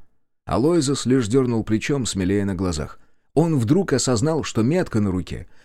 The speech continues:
не только перечёркивала его будущее острым клювом,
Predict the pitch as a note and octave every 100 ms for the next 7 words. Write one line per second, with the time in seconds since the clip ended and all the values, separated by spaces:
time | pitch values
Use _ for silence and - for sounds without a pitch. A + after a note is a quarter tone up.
0 | - B2+ D3 G#3 A3+ A3 F3+ F3 D#3 F3+
1 | C#3 A#2 A2+ A#2 A#2+ A#2+ G2+ D3 A#2+ G2
2 | - G2+ G#2+ G#2 A2 A2 G#2 A2+ F#2 C2+
3 | A#1+